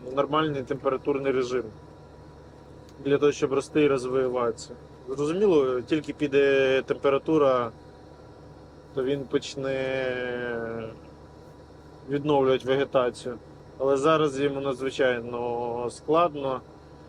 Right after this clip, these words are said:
тому ми, в принципі, і не заходимо у ці ранні посіви, що от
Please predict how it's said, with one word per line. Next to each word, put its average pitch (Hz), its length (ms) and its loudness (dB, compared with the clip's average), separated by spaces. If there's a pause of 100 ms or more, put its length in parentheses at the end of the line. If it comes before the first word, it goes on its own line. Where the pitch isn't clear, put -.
(240)
тому 151 380 -2
ми, 147 340 -2
в 127 60 -8
принципі, 123 1500 -4 (100)
і 135 160 -4
не 139 100 0
заходимо 127 840 0
у 120 140 -4
ці 143 240 -2
ранні 131 360 0
посіви, 135 1200 2
що 127 380 -6
от 127 180 0